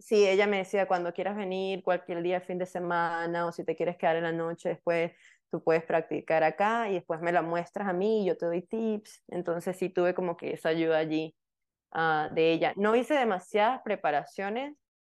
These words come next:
pero sí recuerdo que las que hice las tuve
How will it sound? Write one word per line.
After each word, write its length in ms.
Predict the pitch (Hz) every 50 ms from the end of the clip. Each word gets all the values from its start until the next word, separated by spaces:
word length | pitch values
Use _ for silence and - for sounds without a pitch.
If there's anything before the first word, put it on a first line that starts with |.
| _ _ _ _ _ _ _
pero 240 | - 202 185 185 180
sí 540 | 185 185 - 226 226 220 220 214 - - _ _ _ _
recuerdo 500 | - 202 214 208 214 214 202 180 190 214
que 120 | 214 208 185
las 160 | 160 180 -
que 160 | - - 170
hice 280 | 175 185 202 - 233 226
las 240 | 214 202 185 - _
tuve 520 | - 180 180 180 175 180 180 180 - _